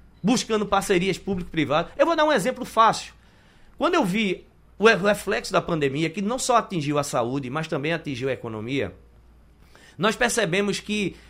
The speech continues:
houve um aumento muito grande nas unidades básicas de saúde em Jaboatão. Olha, a arrecadação cai.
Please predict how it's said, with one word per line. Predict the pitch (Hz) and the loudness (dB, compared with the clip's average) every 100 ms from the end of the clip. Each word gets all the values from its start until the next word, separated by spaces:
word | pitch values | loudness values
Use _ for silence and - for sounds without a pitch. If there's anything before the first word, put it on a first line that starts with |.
| - | 4
houve | 202 226 202 | 6 6 2
um | 214 | 0
aumento | 220 190 196 220 180 | 0 2 0 0 -2
muito | 165 185 | -4 -4
grande | 151 151 170 | -4 -4 -2
nas | 170 | -4
unidades | 170 170 156 175 | -2 -2 -2 -2
básicas | 131 160 170 | -2 -4 -4
de | 160 | -6
saúde | - 170 147 139 | -4 -2 -2 -4
em | |
Jaboatão. | 113 110 110 98 95 82 - _ _ - - - - - - | -6 -4 -6 -6 -10 -14 -18 _ _ -20 -20 -20 -20 -10 2
Olha, | 208 127 | 4 4
a | - | 2
arrecadação | 202 226 262 233 302 | 0 2 2 0 -2
cai. | - 269 214 95 | 0 2 2 0